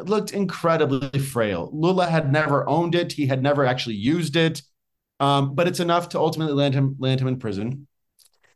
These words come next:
Um, and there's a sense, we, maybe we'll come back to this as well, that the whole thing has been kind of cooked up in order to get him out of the, the running for the twenty eighteen election. Um, this is still very much a kind of current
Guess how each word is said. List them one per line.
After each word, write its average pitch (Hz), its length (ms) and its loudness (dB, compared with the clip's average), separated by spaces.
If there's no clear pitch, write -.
Um, 151 400 2
and 202 160 2
there's 208 160 4
a 190 60 0
sense, 240 460 0
we, 160 100 -2
maybe 160 260 2
we'll 156 140 2
come - 200 -4
back 147 180 0
to 135 120 -6
this 139 160 -4
as 139 140 -6
well, 190 400 2
that 160 220 -2
the 151 80 0
whole 185 280 0
thing 175 160 -2
has 156 140 0
been 143 180 -4
kind 143 180 0
of - 160 -12
cooked 170 320 -2
up 139 400 0
in 139 140 2
order 143 240 2
to 139 160 -4
get 143 240 2
him 139 120 0
out 135 220 2
of 131 160 -2
the, 139 160 2
the 131 160 -4
running 143 420 0
for 147 120 -4
the 123 80 0
twenty 127 280 0
eighteen 151 380 0
election. 180 580 0
Um, 135 580 2
this 175 160 -2
is 143 100 0
still 156 420 0
very 170 220 2
much 156 180 2
a 143 40 -2
kind 139 120 0
of 131 140 -4
current 156 600 0